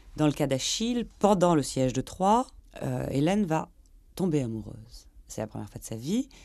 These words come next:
qu'elle éprouve un désir pour quelqu'un qui n'a pas manifesté le désir ni de l'enlever, ni de la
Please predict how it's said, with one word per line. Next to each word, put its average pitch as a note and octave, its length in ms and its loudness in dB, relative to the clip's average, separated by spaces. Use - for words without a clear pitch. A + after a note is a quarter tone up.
qu'elle A#2+ 160 -4
éprouve A#2+ 320 -6
un A#2 80 -4
désir B2 420 -4
pour D3+ 160 -14
quelqu'un A3 360 -2
qui F3 260 -8
n'a F#2 140 -8
pas B2+ 120 -2
manifesté A#2+ 520 -2
le D3+ 40 -2
désir B2+ 220 0
ni C3+ 140 4
de C3 100 0
l'enlever, A#2+ 540 2
ni D3+ 120 2
de A2 60 -6
la G2+ 100 -10